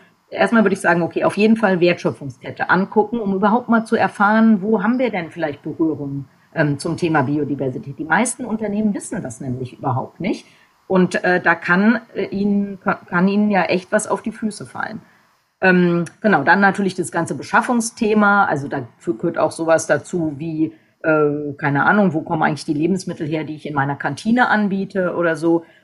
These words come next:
Und dann natürlich, äh, immer jeder, der irgendwelche Flächen zur Verfügung hat, also sei das, ähm, Betrieb, also ein Firmengelände mit Parkplatz oder Potenzial der Dachbegrünung oder was auch immer,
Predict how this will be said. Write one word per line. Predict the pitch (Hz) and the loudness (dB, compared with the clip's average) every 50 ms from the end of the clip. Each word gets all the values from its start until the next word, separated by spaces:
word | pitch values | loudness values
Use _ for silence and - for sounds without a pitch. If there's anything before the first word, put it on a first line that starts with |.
| _ - | _ -8
Und | 151 156 | -4 2
dann | 151 156 165 180 | 2 4 6 4
natürlich, | 185 185 - 190 190 175 180 175 170 - - - - | 4 2 2 2 2 4 4 2 2 0 -12 -12 -10
äh, | - 151 - - - | -10 -10 -10 -8 -2
immer | 226 226 226 226 214 214 | 0 2 4 4 4 2
jeder, | 190 147 175 196 196 202 190 185 175 160 - - - | 0 -2 -4 0 4 4 6 6 4 2 -2 -4 -6
der | 185 165 156 - - - | -4 -2 -2 -4 -4 -2
irgendwelche | 202 226 240 220 220 208 190 180 - 175 | -2 0 0 0 0 0 -2 -4 -4 -8
Flächen | 143 - - 190 226 220 - 254 254 285 294 285 | -12 -4 0 0 0 0 -2 -6 -6 -6 -8 -6
zur | - 233 220 | -4 -4 -2
Verfügung | - 226 214 - 233 220 220 226 220 220 214 214 | -2 -2 -4 -2 -2 -2 -2 0 0 0 2 4
hat, | 233 269 - - | 2 2 2 -2
also | - 160 160 151 | -2 -2 -2 -2
sei | 151 131 147 151 156 156 | -4 0 2 4 4 4
das, | 147 160 156 151 - - - - | 2 0 -2 -2 -4 -12 -10 -4
ähm, | - 156 147 147 147 151 143 - _ _ _ _ _ _ - | -2 -2 0 0 -2 -4 -6 -10 _ _ _ _ _ _ -18
Betrieb, | - - - 180 180 - - | -16 -10 -4 -4 -4 -2 -2
also | 151 135 147 143 | -2 -2 -2 -4
ein | 139 | -4
Firmengelände | - - 226 226 233 220 208 190 185 185 185 180 | 0 2 4 4 6 4 4 4 4 4 2 2
mit | 165 147 - | 0 0 -4
Parkplatz | - - 165 190 190 - - 185 180 175 - | -2 0 0 0 0 0 0 0 0 0 -2
oder | - 151 156 151 151 147 147 147 147 151 147 | -2 0 0 2 2 2 0 -2 -2 -4 -8
Potenzial | _ - 175 - 175 151 156 - 170 147 156 160 | _ -10 -6 -4 -4 -4 -4 -2 0 0 0 2
der | 156 147 | 0 -2
Dachbegrünung | - 151 - - - - 185 147 143 180 180 175 170 165 160 | 0 -2 -2 -2 -2 -2 -2 -2 2 2 2 2 2 0 -2
oder | 160 156 156 | -4 -4 -2
was | 151 151 156 - | -2 -2 -2 -4
auch | - 143 143 | -8 -8 -6
immer, | 143 185 190 190 190 190 | -4 0 2 2 2 0